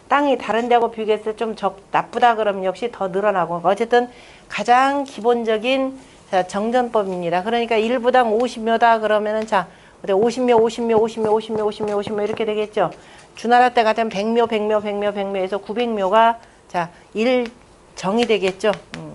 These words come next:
바로 이런 식으로 해서 움직이는데요. 자, 그러나, 자, 그런데, 자, 어쨌든 간에 뭐 백 묘가 됐건 칠십 묘가 됐건 오십 묘가 됐건 기실은 개 십일 냐니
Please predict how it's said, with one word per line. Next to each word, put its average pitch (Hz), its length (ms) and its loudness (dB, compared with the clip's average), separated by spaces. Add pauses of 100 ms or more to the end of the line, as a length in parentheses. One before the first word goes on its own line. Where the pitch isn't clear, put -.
바로 185 200 -6
이런 214 240 0
식으로 196 320 -6
해서 175 220 -6
움직이는데요. 196 1000 -2 (800)
자, 170 240 -2
그러나, 262 500 4
자, 233 200 0
그런데, 226 480 0
자, 156 240 -2
어쨌든 262 380 2
간에 247 280 4
뭐 220 240 2
백 156 160 -12
묘가 247 360 4
됐건 127 360 -4
칠십 269 300 -8
묘가 277 300 0
됐건 254 280 0
오십 262 360 -2
묘가 262 260 6
됐건 269 400 2
기실은 262 640 4
개 220 240 2
십일 330 400 0
냐니 170 520 0